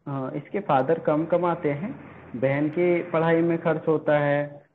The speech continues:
खुद का, तो ये बंदा जो है फैमिली की बहुत ज़्यादा responsibility लिया हुआ है।" तो, अ,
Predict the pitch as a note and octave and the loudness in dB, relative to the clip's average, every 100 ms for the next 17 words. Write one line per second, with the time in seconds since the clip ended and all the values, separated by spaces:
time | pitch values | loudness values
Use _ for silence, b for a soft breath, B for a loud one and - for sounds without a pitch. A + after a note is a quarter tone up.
0 | _ D3 C#3 - D3 E3 - E3 D#3 F3+ | _ -2 -2 2 2 2 -2 -2 0 2
1 | F3 D3+ D3 C#3 C#3 C#3 G3+ D4 E3+ C3+ | 2 4 2 2 0 -4 -6 -6 -4 -2
2 | C3 C3+ A#3+ C#4+ E3+ D3 C#3 D3 A3 G#3+ | -2 -4 -4 -2 2 2 4 2 2 -2
3 | - F#3+ F3 D#3 - A#2+ G#2+ G2 F2+ F#2+ | -2 -2 -2 -2 -2 -2 -2 -2 -2 -6
4 | A2 _ _ _ _ _ _ _ _ _ | -8 _ _ _ _ _ _ _ _ _
5 | _ _ _ _ G3 G3+ G3 F#3+ F3 - | _ _ _ _ 2 6 6 4 2 -6
6 | - _ _ _ _ _ _ _ _ _ | -20 _ _ _ _ _ _ _ _ _
7 | _ _ _ _ _ _ - - - D4+ | _ _ _ _ _ _ -4 0 2 0